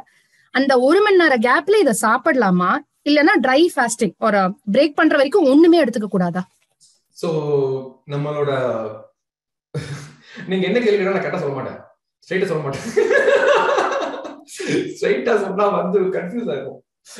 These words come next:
Speaker 2: ஏன்னா அந்த topic is like that. So let me just backtrack. So நம்ம பாடியில வந்து five liters of, uh, blood இருக்கு, ஓகேயா? இந்த ஃபைவ் லிட்டர்ஸ்ல வந்து ஒரு ஒன் பர்சன்ட் வந்து,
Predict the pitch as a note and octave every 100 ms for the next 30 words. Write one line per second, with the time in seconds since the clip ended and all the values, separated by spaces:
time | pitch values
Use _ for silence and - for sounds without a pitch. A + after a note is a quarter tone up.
0 | G2+ E3 F#3 E3+ - - A3+ F#3+ - -
1 | - - - _ E3 F3 F#3 F#3+ G3+ -
2 | C#3 D#3 D#3 - G#2+ - - _ - D3
3 | C#3+ C#3 C#3 C3+ B2 C#3 C#3 C3+ C3+ D#3
4 | F#3 G3 E3 C3+ C#3 C#3+ G#3+ - D#3 D#3
5 | F3+ F#3 C#3 D3 C#3+ D#3 C#3+ C3+ - -
6 | _ _ _ A#2+ A2+ A2 G#2+ G2 F#2+ G2
7 | G#2 A#2+ A#2+ G2 - - _ _ _ -
8 | G#2+ G#2+ A2+ - - _ _ _ A#2+ B2
9 | D#3+ A3 G#3+ F3+ F3+ - D3+ C3+ C3 D3
10 | A3+ - - D3 C#3+ C#3+ F3+ F#3 D#3+ D3+
11 | D#3 C#3 A#2+ A#2+